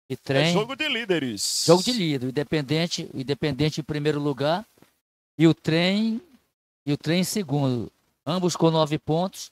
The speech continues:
Speaker 1: mas o Independente, é, fez mais gols do que o Trem.
Speaker 2: Tem um bom saldo de gol, né?
Speaker 1: Saldo de gol, tem nove, nove contra sete.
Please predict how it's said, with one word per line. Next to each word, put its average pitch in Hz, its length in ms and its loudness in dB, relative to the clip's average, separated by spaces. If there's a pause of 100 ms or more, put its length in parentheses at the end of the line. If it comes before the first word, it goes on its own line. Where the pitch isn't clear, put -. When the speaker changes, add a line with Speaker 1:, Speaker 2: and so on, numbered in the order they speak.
Speaker 1:
mas 143 320 -6
o 156 80 -2
Independente, 151 840 -6 (720)
é, 131 540 -4
fez 156 300 0
mais 175 260 0
gols 180 320 6
do 190 100 -2
que 190 200 -4
o 202 80 -4
Trem. 127 420 -2
Speaker 2:
Tem 190 100 -2
um 196 120 -4
bom 233 160 0
saldo 202 320 -4
de 156 100 -6
gol, 143 180 2
né? 143 200 -2
Speaker 1:
Saldo 160 160 4
de 185 80 2
gol, 143 120 2
tem 160 200 0
nove, 185 400 4
nove 180 240 2
contra 185 280 -2
sete. - 480 -6